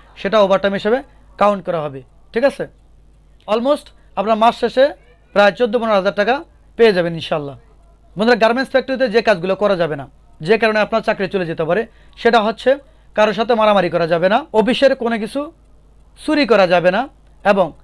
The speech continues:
কোনো প্রকার রিলেশনে জড়ানো যাবে না। ঠিক আছে? অবশ্যই এই বিষয়টা মাথায় রাখবেন।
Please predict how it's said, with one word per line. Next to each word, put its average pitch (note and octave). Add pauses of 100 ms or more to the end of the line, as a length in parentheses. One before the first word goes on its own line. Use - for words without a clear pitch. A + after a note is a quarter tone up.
(260)
কোনো A3
প্রকার A#3+
রিলেশনে A#3+ (540)
জড়ানো G#3+
যাবে D#3+
না। C3 (200)
ঠিক A3+
আছে? F#3+ (380)
অবশ্যই A3
এই A#3+
বিষয়টা A3+ (240)
মাথায় F3+
রাখবেন। C#3